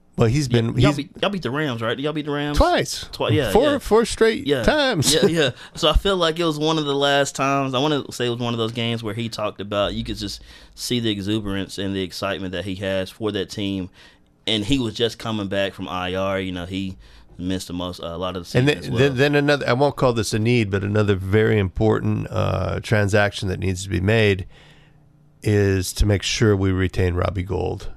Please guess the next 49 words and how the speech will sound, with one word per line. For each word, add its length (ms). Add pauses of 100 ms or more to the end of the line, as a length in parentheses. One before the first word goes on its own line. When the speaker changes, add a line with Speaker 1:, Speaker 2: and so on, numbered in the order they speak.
Speaker 2:
Yeah. 180 (100)
Speaker 1:
who's 220
just 280
money. 440 (440)
He's 220
money, 340
and 80
he 140
was, 240
he 120
was 100
another 280
one 160
of 80
those 180
guys. 360
He 80
was 100
supposed 280
to 60
be 100
gone. 520 (1300)
You 140
know, 200
he, 180
he 120 (120)
even, 260
he 180
said 280
it. 60
He 60
was 120
gonna 160
go 80
back 240
to 60
the 100
Bears, 720 (640)
but 380
Lynch 300
says, 380
"Eh, 340
not 200
so 120
Speaker 2:
Yeah, 60
Speaker 1:
fast." 440
Speaker 2:
I 40
remember 240
that. 120